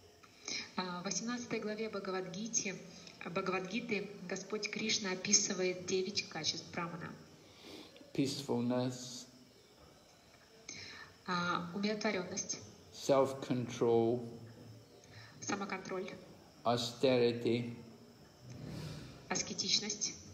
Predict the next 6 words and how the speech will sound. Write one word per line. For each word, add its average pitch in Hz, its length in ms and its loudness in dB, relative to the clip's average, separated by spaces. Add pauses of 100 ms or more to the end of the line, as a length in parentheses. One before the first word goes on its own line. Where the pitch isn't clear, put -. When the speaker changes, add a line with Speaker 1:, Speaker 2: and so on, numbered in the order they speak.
(120)
Speaker 2:
Cleanliness. 123 1000 4 (720)
Speaker 1:
Чистота. 185 640 0 (600)
Speaker 2:
Honesty. 123 880 4 (1040)
Speaker 1:
Честность. - 720 0 (460)
Speaker 2:
Uh, 110 640 -4 (1080)
tolerance. 131 1040 10